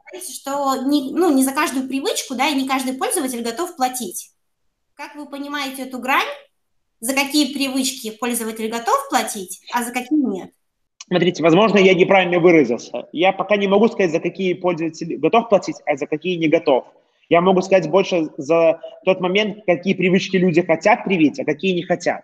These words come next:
Speaker 2: Вот так. И я не знаю, может быть, за воду платить не будут. Я пойму это с-, м,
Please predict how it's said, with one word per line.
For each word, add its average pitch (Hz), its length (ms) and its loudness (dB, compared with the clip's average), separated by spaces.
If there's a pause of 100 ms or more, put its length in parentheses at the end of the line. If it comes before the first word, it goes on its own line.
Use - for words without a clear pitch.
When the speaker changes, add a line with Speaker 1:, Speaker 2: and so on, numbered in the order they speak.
Speaker 2:
Вот - 160 -6
так. 104 160 -6 (960)
И 185 460 6
я 185 140 4
не 196 100 2
знаю, 170 440 0
может 160 180 -4
быть, 165 100 -2
за 175 100 4
воду 214 240 4
платить 196 300 -4
не 202 80 -4
будут. 175 400 -4
Я 160 180 2
пойму 185 360 0
это 254 140 0
с-, 180 260 0
м, 170 120 -12